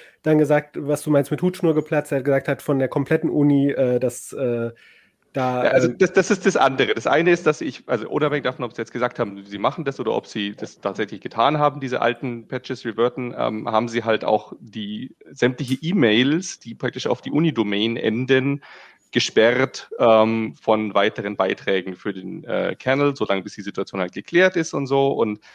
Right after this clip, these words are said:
Speaker 2: das ist dann so richtig hochgekommen, war, glaube ich, weil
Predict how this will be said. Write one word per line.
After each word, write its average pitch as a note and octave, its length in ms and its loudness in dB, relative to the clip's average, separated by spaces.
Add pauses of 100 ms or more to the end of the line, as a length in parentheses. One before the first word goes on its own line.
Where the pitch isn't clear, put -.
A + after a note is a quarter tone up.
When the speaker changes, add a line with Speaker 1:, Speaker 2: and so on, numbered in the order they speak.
(600)
Speaker 2:
das A#2 140 -2
ist - 120 -4
dann C#3 120 2
so A2+ 120 2
richtig G3 540 -2
hochgekommen, D3+ 1000 2
war, B2 480 -2
glaube A#2+ 400 0
ich, E3+ 400 -10
weil C3 320 0